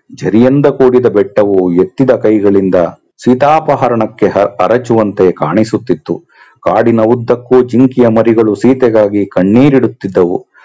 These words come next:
ರಾಕ್ಷಸನಾದರೋ "ರಾಮ, ಲಕ್ಷ್ಮಣ" ಎಂದು ಕೂಗುತ್ತಿದ್ದ ಸೀತೆಯನ್ನು ಹೊತ್ತುಕೊಂಡು ಲಂಕೆಯ ಕಡೆಗೆ ನಡೆದನು. ಇಲ್ಲಿ ಜಟಾಯುವಿನ,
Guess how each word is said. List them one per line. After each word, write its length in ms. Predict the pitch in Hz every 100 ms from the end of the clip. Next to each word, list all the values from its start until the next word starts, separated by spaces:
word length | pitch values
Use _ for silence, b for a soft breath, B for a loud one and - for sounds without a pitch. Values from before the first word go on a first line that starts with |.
| b b
ರಾಕ್ಷಸನಾದರೋ 1300 | 78 80 113 - 110 104 101 101 107 104 123 127 90 78
"ರಾಮ, 200 | - 110 117 104 95 87 82
ಲಕ್ಷ್ಮಣ" 600 | 90 - 123 120 107 95
ಎಂದು 240 | 92 90
ಕೂಗುತ್ತಿದ್ದ 540 | 82 113 107 - 98 90
ಸೀತೆಯನ್ನು 600 | 85 117 - 110 101 82
ಹೊತ್ತುಕೊಂಡು 680 | 92 - 87 92 87 82 76 b b b -
ಲಂಕೆಯ 460 | 76 85 82 101 98 104 -
ಕಡೆಗೆ 280 | 110 110
ನಡೆದನು. 440 | 110 107 104 104 107 _ _ _ _ _ _ _ _ _ _ _ _ _ _ _ _ _ _ _ _ _ _ _ _ _ _ _ _ _ _ _ _ _ _ _ _ _ _ _ _ _ _ _ _ -
ಇಲ್ಲಿ 200 | 113 107
ಜಟಾಯುವಿನ, 720 | 101 - - 127 143 139 139